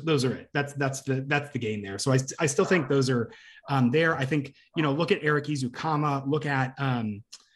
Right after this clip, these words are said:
Quentin Johnston, look at, uh,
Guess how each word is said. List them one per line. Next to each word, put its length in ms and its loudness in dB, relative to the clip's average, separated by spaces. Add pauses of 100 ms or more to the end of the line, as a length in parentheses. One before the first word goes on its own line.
(120)
Quentin 280 -2
Johnston, 720 0
look 200 -2
at, 340 0
uh, 580 -4